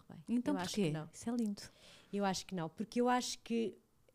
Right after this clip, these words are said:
Speaker 1: olha, mais uma vez por isto, porque os pais devem ser pais.
Speaker 2: Hum.
Speaker 1: O tempo que têm para os filhos, devem aproveitar para ser pais, e digo-lhe, há muito, muito, muito para fazer a esse nível,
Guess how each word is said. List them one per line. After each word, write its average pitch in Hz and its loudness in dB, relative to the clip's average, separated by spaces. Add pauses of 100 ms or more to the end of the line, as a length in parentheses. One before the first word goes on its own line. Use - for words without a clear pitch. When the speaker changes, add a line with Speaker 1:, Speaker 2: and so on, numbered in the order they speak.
Speaker 1:
olha, 196 -2
mais 220 0
uma 247 4
vez 247 -2
por 220 -6
isto, - -8
porque 254 -6
os 226 -4
pais 208 -4
devem 190 -6
ser 170 -10
pais. - -16 (220)
Speaker 2:
Hum. 160 2 (760)
Speaker 1:
O 226 -2
tempo 339 6
que - -18
têm 240 4
para 214 0
os 196 0
filhos, 160 -8 (420)
devem 220 2
aproveitar 220 -2 (240)
para 214 0
ser 214 -4
pais, 175 -4 (180)
e 196 0
digo-lhe, 165 -8 (720)
há 190 -4
muito, 214 4
muito, 196 -2
muito 190 -2
para 180 -4
fazer 160 -4
a - 0
esse 160 -2
nível, 151 -6